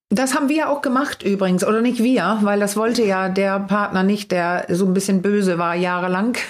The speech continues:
<laughs> Und, ähm, ich bin dann mit dem Kind in eine Beratung gegangen, also tatsächlich zu einer Psychiaterin, Kindes-, äh,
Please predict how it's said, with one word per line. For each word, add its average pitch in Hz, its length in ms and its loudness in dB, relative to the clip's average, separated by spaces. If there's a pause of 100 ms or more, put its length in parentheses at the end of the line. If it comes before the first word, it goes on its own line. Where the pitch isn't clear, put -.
(260)
<laughs> - 420 -6
Und, 233 420 0
ähm, 214 320 2
ich 226 200 -2
bin 269 160 2
dann 277 120 2
mit 247 140 2
dem 233 160 0
Kind 285 340 0
in 202 140 2
eine 190 220 0
Beratung 180 440 0
gegangen, 175 280 0
also 185 160 0
tatsächlich 226 480 -2
zu 226 80 -2
einer 208 220 2
Psychiaterin, 214 680 0
Kindes-, 247 600 0 (100)
äh, 220 260 0